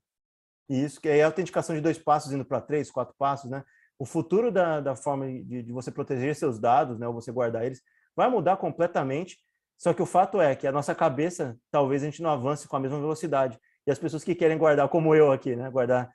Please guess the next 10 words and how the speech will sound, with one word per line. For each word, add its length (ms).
a 80
senha 180
na 80
cabeça, 560
é 40
um 60
relicário 400
do 60
passado, 640
né? 280